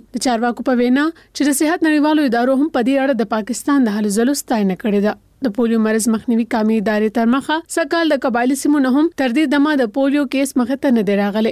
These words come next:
کوم چې په کال دوه زره شپاړسم کې دوه او په کال دوه زره پنځلسم کې شپاړس وو. د یادې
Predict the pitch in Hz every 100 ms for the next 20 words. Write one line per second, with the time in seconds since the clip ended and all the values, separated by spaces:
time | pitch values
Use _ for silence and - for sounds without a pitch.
0 | - 277 269 285 240 - 254 240 254 240
1 | - 247 233 - 254 240 226 233 294 349
2 | - 277 285 320 320 294 302 311 - 240
3 | 247 240 - 311 285 311 - - 208 190
4 | 185 - 240 - - 262 302 349